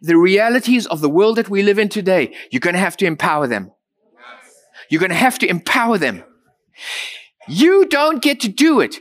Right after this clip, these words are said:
You lead the way. The Holy Spirit is the one who takes the things of Christ and imparts it to them.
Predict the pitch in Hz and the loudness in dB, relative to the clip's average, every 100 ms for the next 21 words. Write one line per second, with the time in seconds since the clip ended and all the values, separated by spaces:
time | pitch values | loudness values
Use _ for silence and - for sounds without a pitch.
0 | _ - 220 233 262 208 247 262 269 151 | _ -2 2 4 2 0 -2 0 0 0
1 | - _ _ - - - 175 240 294 311 | -6 _ _ -20 -20 -4 0 2 2 2
2 | - - 370 349 - 202 208 190 185 226 | 0 0 0 2 -2 0 0 2 0 -4
3 | - - 233 226 262 262 - 247 - 285 | -10 -2 0 0 0 0 0 -2 0 0
4 | 311 247 254 208 - 240 262 - 226 233 | 0 0 -4 -4 -2 -2 -2 -4 -2 -2
5 | 202 - 269 269 269 262 - 233 208 196 | -2 -2 2 0 0 -4 -4 -4 -2 -2
6 | 104 | -4